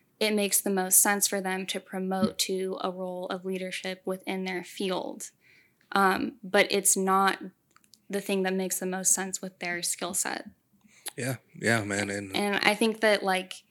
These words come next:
Speaker 1: it's good to know that about yourself and know what your needs are so that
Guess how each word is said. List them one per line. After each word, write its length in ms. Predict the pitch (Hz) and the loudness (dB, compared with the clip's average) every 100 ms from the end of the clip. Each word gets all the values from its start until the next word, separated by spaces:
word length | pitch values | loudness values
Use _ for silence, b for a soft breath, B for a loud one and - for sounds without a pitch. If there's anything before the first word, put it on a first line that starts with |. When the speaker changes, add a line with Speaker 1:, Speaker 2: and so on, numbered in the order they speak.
| b b b b b | b b b b b
Speaker 1:
it's 240 | 214 208 - | -2 0 0
good 380 | - 202 190 | 2 2 2
to 760 | - 208 202 190 185 190 190 - _ _ _ _ 202 | 0 0 0 2 0 -2 -6 -10 _ _ _ _ -4
know 340 | 196 185 190 | 0 2 2
that 200 | 214 233 | 2 2
about 320 | 247 254 262 | 2 2 2
yourself 800 | 262 262 220 254 262 285 - - - | 2 2 2 2 2 -2 -4 -12 -4
and 460 | 208 202 190 190 190 | 0 2 0 0 -2
know 240 | 185 185 | -2 -4
what 260 | 185 190 190 | -2 -2 -2
your 160 | 190 185 | -4 -6
needs 340 | 185 190 190 | -6 -6 -4
are 420 | 247 269 294 311 | -2 0 0 2
so 240 | 311 208 196 | 2 4 2
that 340 | 196 190 - | 2 0 -4